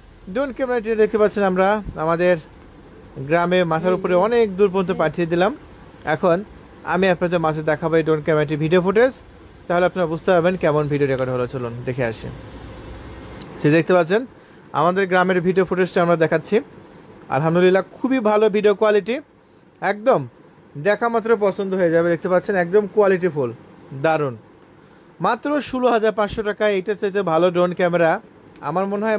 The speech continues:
মার্কেটে আপনারা একটাও পাবেন না। সর্বোচ্চ ভালো কোয়ালিটির ড্রোন এটা, ঠিক আছে? একদম কোয়ালিটিফুল, মাত্র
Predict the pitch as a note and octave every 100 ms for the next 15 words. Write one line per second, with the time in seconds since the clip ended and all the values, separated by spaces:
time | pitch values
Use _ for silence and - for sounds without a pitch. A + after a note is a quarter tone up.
0 | G3 F3+ F#3 F#3+ F#3+ F3+ D#3+ F3+ - -
1 | - - - A3+ - A#3+ G3+ F3+ C#3+ C3+
2 | A#2 - _ _ _ _ _ _ - B3
3 | C4 C4+ C#4+ - C#4+ A#3+ G3+ G#3 A#3 A#3
4 | A3 G#3+ G3+ F#3 F3+ E3 C3+ C3 B2+ -
5 | _ _ F3 G3 G#3 A3 C3 - - -
6 | D#3 F#3+ G3+ B3 G#3+ A3+ G3+ F3+ F#3+ D#3+
7 | B2 - _ _ _ _ _ - E3 A3
8 | -